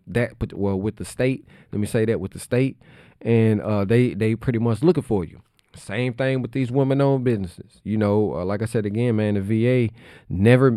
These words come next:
haven't. I know in the la-, when I checked it, um, which was a week ago, in the last five years, man, four or five years, they have not, uh, met their quota.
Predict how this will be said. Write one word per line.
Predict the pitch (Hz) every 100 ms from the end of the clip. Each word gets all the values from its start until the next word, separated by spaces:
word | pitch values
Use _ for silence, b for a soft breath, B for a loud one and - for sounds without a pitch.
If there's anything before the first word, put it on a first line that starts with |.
| 98
haven't. | 123 120 120
I | 104
know | 127 117
in | 110
the |
la-, | 113 120
when | 87 107
I | 139
checked | 143 120 101 87
it, | - _ _
um, | 90 90 87 85
which | 101 101
was | 95 95 92
a | 90
week | 92 135 113
ago, | 98 98 95
in | 87
the | 90
last | 90 117 123 -
five | 135 139 135
years, | 143 151 127 107
man, | 113
four | 110 135
or | 131
five | 127 123 123
years, | 127 113
they | 117
have | 117 104
not, | 104 120 113 -
uh, | 95 95
met | 107 107
their | 98
quota. | - 139 135 82